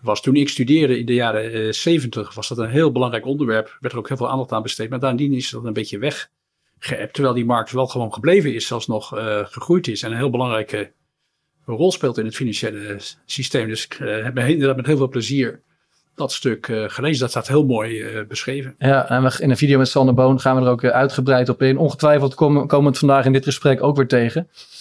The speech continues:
Speaker 2: Maar ik zou eigenlijk willen beginnen met, eh, met de actualiteit. Eh, van de week, eh, was er heel veel in het nieuws over, eh, Canada. Dat daar een noodwet, eh, van kracht is gegaan. Dat de overheid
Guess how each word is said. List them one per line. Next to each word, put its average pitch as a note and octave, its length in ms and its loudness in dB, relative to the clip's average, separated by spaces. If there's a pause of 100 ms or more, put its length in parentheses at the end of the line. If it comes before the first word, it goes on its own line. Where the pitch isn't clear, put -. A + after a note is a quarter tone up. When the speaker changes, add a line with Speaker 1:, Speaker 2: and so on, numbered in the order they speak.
(180)
Speaker 2:
Maar B2+ 120 0
ik B2+ 60 -2
zou - 140 2
eigenlijk D#3 280 2
willen C3 160 -4
beginnen E3+ 320 4
met, D3 220 2
eh, C3+ 60 6
met C3 120 4
de - 60 0
actualiteit. C#3 800 2
Eh, C3 260 4
van B2+ 180 0
de B2+ 60 4
week, C#3 280 4
eh, B2+ 140 6
was A#2+ 180 4
er A#2+ 60 4
heel C3+ 140 6
veel C3 100 2
in C3+ 60 4
het B2 100 6
nieuws C3+ 480 2 (280)
over, B2 600 4
eh, A#2 440 2
Canada. C#3 500 4
Dat B2 160 2
daar B2 180 2
een B2 80 4
noodwet, C3+ 520 4
eh, B2+ 100 4
van A#2+ 160 0
kracht - 280 0
is C3+ 60 -4
gegaan. B2 380 2
Dat A#2 240 -2
de B2 140 2
overheid B2+ 720 2